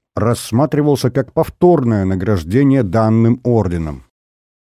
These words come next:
Присуждался он только и исключительно за боевые заслуги в порядке постепенности. Если герой имел орден Святого Георгия четвёртой степени и достиг чина подполковника,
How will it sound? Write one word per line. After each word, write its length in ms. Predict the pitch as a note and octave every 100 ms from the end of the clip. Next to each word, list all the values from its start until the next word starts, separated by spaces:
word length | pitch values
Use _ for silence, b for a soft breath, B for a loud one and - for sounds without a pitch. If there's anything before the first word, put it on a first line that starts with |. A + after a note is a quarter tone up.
| _ -
Присуждался 680 | G#2 - G2 F#2 C3+ A#2+ B2
он 180 | A#2
только 480 | F#2 C3+ D#3+ C3+ -
и 260 | D#3 - D3+ D#3+
исключительно 1000 | D3+ - D3 D3+ - E3+ - C3 A2+ A2
за 180 | F2 G#2
боевые 600 | G#2 B2+ C3 B2+ C3+ A2
заслуги 800 | F2 F#2+ - G2+ B2 D3+ C#3+ B2+ _ _ _ _
в 120 | -
порядке 500 | - G#2+ B2 D3 -
постепенности. 1040 | C3+ B2+ - B2 - G2+ E2 D#2 - - D2 _ _ _ _ _ _ _ -
Если 300 | G2+ A2+ G2
герой 420 | F2+ G2+ A#2 A#2 -
имел 380 | A2 B2+ B2 -
орден 380 | C3+ B2 G#2+
Святого 500 | F#2+ G2 F#2 C3+ A#2
Георгия 600 | G2 F#2 A2+ A2 F2+ F#2
четвёртой 580 | E2 G#2 G#2+ A#2 G2+ F#2
степени 580 | - - A#2+ B2 F#2 E2 _ _ _ _ _ -
и 80 |
достиг 500 | G#2+ B2 A#2+ - B2+
чина 340 | - C3+ B2+ G2+
подполковника, 920 | F#2+ - F2+ - C#3+ D3 A2+ - D2+